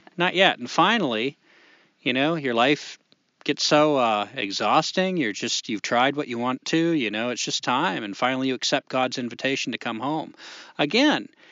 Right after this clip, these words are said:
it doesn't matter if you literally think this is exactly the way it works, however you picture, it's a way of being in the universe. And it's one of those ways of treating death that I feel like really empowers us rather than keeps us scared shitless and distracted.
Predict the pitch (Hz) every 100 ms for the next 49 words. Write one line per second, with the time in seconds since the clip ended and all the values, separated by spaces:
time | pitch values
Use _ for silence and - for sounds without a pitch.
0 | - 214 233 277 196 180 214 208 175 143
1 | 135 156 233 277 240 220 202 170 202 190
2 | 170 175 170 156 127 120 160 233 - 202
3 | 190 185 190 143 165 180 - 143 151 214
4 | 220 202 - 185 - 196 185 - - -
5 | _ _ _ - 156 151 165 220 160 -
6 | 151 202 185 117 107 107 123 185 165 107
7 | - - - 139 131 127 165 180 175 165
8 | 139 151 170 160 123 - 156 143 110 127
9 | 139 - - 104 - 143 131 123 127 131
10 | 107 104 - - 175 185 117 - 76 -
11 | - - - _ - 127 147 151 135 107
12 | 135 123 - 104 - - 147 147 104 -
13 | - - 196 - 107 - 113 104 - -
14 | 147 151 - -